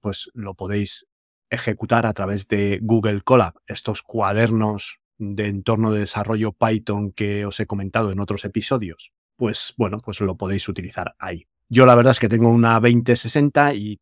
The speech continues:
bueno, a través del instalador que tiene automático, pues realmente te instala todo lo que necesita para funcionar.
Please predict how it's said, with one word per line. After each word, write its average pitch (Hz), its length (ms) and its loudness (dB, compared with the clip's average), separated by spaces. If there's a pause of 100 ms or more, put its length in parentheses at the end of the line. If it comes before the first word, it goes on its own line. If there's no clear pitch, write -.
(100)
bueno, 101 300 -10
a - 120 -6
través 104 300 -2
del 110 160 2
instalador 110 520 0
que 104 120 -4
tiene 107 680 -2
automático, 117 680 0
pues - 240 -10 (240)
realmente 98 420 -6
te 101 100 -6
instala 92 360 -6
todo 90 260 -2
lo 87 120 -4
que 92 100 -8
necesita 87 520 -10
para 82 420 -10
funcionar. 87 600 -14